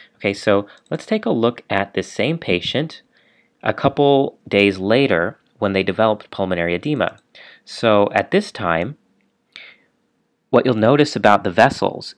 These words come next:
is that these vessels in the upper lung are now equal in size to the vessels in the lower lung. And the other thing is they appear to be crowded as well, right? And that is because not only are the vessels more enlarged,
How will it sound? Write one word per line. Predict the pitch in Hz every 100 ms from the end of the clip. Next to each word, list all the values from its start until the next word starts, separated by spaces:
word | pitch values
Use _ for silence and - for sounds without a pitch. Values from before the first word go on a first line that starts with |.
| -
is | 98
that | 98 98 101
these | 135 147
vessels | 117 127 - 113 101 95 -
in | 107 98 98 -
the | 104 95
upper | 139 - 101
lung | 90 87 90
are | 101 98
now | 101 113 110 107 _
equal | - 165 - 127 110
in | 104
size | 98 - 85 85 110
to | - 110
the | 95
vessels | 95 101 - 92
in | 98
the | 90
lower | 87 101 104
lung. | 92 50 50 _ _ _ - - -
And | 110
the | 156
other | 196
thing | - 95 92
is | 101 95 95 95
they | - 104
appear | - - 151 147
to |
be | 104 98
crowded | - - 131 135 135 98 82 - -
as | 92 98
well, | 113 98 85 - _ _
right? | 92 - - - - -
And | - 98 101 -
that | 110 139
is | 160
because | 120 104 107 92 92
not | - 110 -
only | 117 110
are | 95
the | 95 90
vessels | 104 104 107 101 95
more | 98 104
enlarged, | 92 87 90 110 131 95 85 -